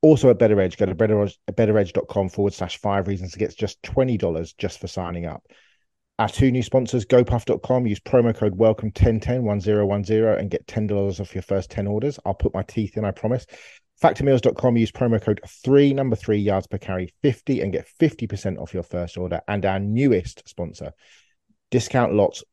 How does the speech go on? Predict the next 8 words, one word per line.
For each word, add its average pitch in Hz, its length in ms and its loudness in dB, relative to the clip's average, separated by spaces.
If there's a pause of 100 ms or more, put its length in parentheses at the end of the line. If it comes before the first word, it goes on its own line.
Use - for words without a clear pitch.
(140)
dot 95 260 0
com. 82 340 -2 (140)
Call 104 500 2 (160)
this - 240 0
number, 92 400 -2
six - 600 -2 (100)
six - 560 -2
one, 92 480 -2